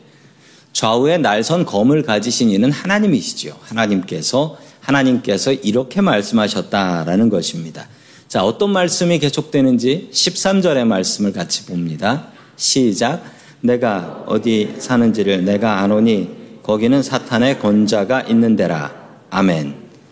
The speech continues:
사탄의 권자가 있다라고 합니다. 사탄의 권자가. 자, 이게 도대체 무슨 얘기냐면요. 그 요한계시록에 나오는 일곱 교회가 있는데요. 그 일곱 교회 중에 앞에 세 교회, 그 에베소,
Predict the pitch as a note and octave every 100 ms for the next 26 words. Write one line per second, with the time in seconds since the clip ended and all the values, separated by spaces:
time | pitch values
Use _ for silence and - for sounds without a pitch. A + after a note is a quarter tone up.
0 | - - - - - - D#3 - - G3
1 | G3 F#3+ G2+ G2+ A2 B2+ A#2+ D3+ A#2+ -
2 | B2+ A2 F#2+ F2 E2+ E2+ D2+ D#2 - -
3 | - - - C3+ C3+ - F#2 F#2 F2 D2+
4 | D#2 - _ _ _ _ _ _ - C3
5 | E3 G#3 D#3+ E3 D#3+ D#3+ A#2 A2+ D3 C3
6 | A2+ G#2 F#2 E2 D2+ G#2+ G#2+ D2+ - -
7 | - - - - A#2 A#2+ F3+ A3 G3 F3+
8 | - E3 D#3 D3 C#3+ B2 B2 D#3 D3+ -
9 | B2 C3 A#2 G#2 F#2 E2 E2 F2 D3 F3
10 | - B2 C3 D3 F3+ F#3 - A#2+ C#3+ C3+
11 | - G#2 C#3+ G2+ D#2 - - - - -
12 | A#2 - G#3 F3+ - - - G#3+ G#3 D#3
13 | A2 F2+ B2 E3 - - - - A#2+ B2+
14 | C3 B2+ D3 G3+